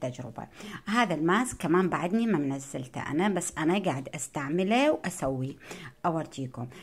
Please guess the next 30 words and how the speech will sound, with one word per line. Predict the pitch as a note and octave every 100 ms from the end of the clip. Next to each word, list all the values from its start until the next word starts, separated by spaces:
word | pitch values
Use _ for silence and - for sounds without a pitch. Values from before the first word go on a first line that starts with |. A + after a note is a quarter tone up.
| -
هذا | - F#3
الماسك | D3+ D3+ G3 C#4 - -
تبع | A3+ C4 D4+
امبارح | D4 E3 C#3 C#3 C#3 - - _ -
اللي | D#3+ E3
نزلت | E3 E3 G3 G#3+ -
لكم | B3+ - F3
اياه. | D3 C#3+ C3+ C3+ - - -
طبعًا | E3 D3 E3
هذا | E3 F3+ E3+
اللي | E3 D3+
قلت | F#3+ B3
لكم | - E3+ -
انا | G#3 F3+
اللي | F#3 F#3 F#3 E3+ -
اسبوع | - F3 A3+
شا-، | A3+ - E3 E3
مسويته، | E3+ E3+ E3 F#3+ G#3+ - D4 F#4+ - - -
هذا | - F#3+ F3+
هو | E3+ E3+
بدي | E3 - F3
اخلص، | - - A#3 C#4+ -
والبارحه | G#3 G3+ F#3 D#3+ C#4+ E4 B3+
اللي | D4 F#4
سويته | - D4+ D4+ D#4 F4+
خليته | F4+ A3+ A3 A#3+ A3+
بالثلاجه، | G#3+ - B3+ C4 C4 A4 D4+
بدي | - -
اكمل | - E3 D3+ -
استعمله. | D#3+ - - B2 C3+ C#3+